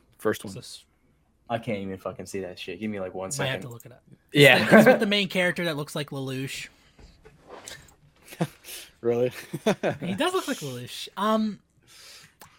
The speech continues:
Speaker 2: I think I would st-, I see.
Speaker 3: Uh.
Speaker 2: I'm planning on rewatching it for a reason, but, like, what's weird about, about, 'cause I have, like, a couple anime on, like, re-, my rewatch list, and I'm like,
Speaker 3: Yeah, I've never seen that shit.
Speaker 2: Yeah,
Speaker 1: Really?
Speaker 2: um,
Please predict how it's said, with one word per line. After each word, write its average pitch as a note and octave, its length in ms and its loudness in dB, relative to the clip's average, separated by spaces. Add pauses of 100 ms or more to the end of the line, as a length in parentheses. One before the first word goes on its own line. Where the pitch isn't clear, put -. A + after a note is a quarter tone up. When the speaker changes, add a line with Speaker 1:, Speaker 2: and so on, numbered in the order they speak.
Speaker 2:
I - 100 -8
think - 180 -10
I F4+ 40 -2
would C4+ 100 -2
st-, - 260 -8
I F3 80 -10
see. C4 280 -6
Speaker 3:
Uh. G#4+ 60 4 (360)
Speaker 2:
I'm G#3 120 -4
planning E4+ 300 -2
on C4+ 80 -4
rewatching F3 440 2
it C#3+ 60 -8
for D#3+ 100 -8
a C#3+ 40 -6
reason, D#3 340 -4
but, D#3+ 80 -6
like, C#3+ 160 -8 (160)
what's D#3+ 180 -10
weird F#3+ 220 0
about, E3 280 -6
about, D3+ 500 -6
'cause E3+ 100 -6
I F3 40 -2
have, F#3+ 100 -2
like, E3 180 -10
a D#3 60 -16
couple C#3+ 280 -8
anime C#3+ 240 -6
on, C#3 120 -6
like, B2+ 200 -12
re-, C3+ 200 -12
my B2+ 220 -10
rewatch B2 500 -8
list, D3 260 -6
and C3+ 80 -8
I'm C3+ 100 -6
like, B2 240 -8
Speaker 3:
Yeah, A#2 120 -4
I've G#2+ 60 -4
never G#2+ 160 -4
seen G#2 160 -12
that G2+ 120 -14
shit. - 200 -16 (640)
Speaker 2:
Yeah, F3 160 4
Speaker 1:
Really? D4 360 8
Speaker 2:
um, B3+ 80 -2